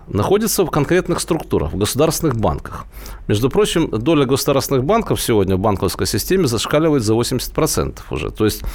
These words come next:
все деньги практически в экономике контролируются государством. И вот представьте себе, государственный банк, не будем называть имена, сегодня оперирует гигантскими объёмами государственных денег. У него нет плана.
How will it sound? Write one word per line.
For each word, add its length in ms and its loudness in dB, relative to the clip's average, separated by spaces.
все 240 2
деньги 360 2
практически 540 -2
в 80 2
экономике 380 0
контролируются 720 2
государством. 800 0
И 40 4
вот 120 2
представьте 500 0
себе, 300 0
государственный 540 0
банк, 280 0
не 80 0
будем 280 2
называть 420 2
имена, 380 2
сегодня 480 2
оперирует 440 2
гигантскими 600 2
объёмами 520 2
государственных 580 0
денег. 240 2
У 60 2
него 120 4
нет 200 2
плана. 380 -2